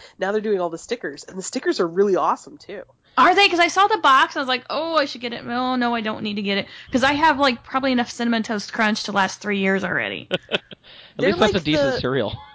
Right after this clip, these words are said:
Speaker 3: <laughs>
Speaker 1: Yeah, the, the stickers are like the blind package fathead, flathead,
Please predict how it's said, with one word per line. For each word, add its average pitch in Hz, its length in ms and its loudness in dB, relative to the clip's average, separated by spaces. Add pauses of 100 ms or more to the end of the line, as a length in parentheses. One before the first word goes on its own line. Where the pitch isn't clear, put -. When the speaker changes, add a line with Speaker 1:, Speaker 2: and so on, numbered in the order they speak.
(560)
Speaker 3:
<laughs> 220 80 -8 (520)
Speaker 1:
Yeah, 277 180 0
the, 269 240 -4
the 277 100 -8
stickers 349 400 -8
are 359 40 -8
like 320 200 -6
the 208 80 -4
blind 196 340 -4
package 202 480 -6
fathead, - 640 -8
flathead, 214 720 -6